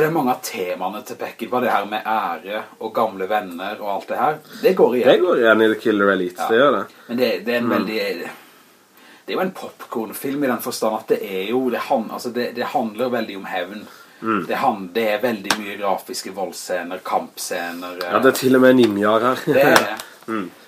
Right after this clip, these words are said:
Speaker 2: Men jeg synes det, det favorittgreia mi med den filmen her er Bo, eh, Bo Hopkins.
Speaker 1: Bo Hopkins, som
Speaker 2: Mm.
Speaker 1: du så, eh, han var jo, dukket jo opp i, i, i The Wild Bunch også.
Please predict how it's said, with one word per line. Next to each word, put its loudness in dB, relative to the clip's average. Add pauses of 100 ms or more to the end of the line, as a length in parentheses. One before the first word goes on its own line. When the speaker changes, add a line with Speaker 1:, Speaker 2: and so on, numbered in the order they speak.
(120)
Speaker 2:
Men 6
jeg 8
synes -4
det, 6
det 6
favorittgreia 2
mi 0
med 0
den 0
filmen -2
her 2
er 0
Bo, 0
eh, 2
Bo -4
Hopkins. -10 (420)
Speaker 1:
Bo 6
Hopkins, 2 (140)
som 0
Speaker 2:
Mm. -2
Speaker 1:
du -4
så, 2
eh, 2
han 0
var 0
jo, -4
dukket -6
jo -4
opp -14
i, -6 (180)
i, -12
i -10
The -8
Wild -6
Bunch -10
også. -6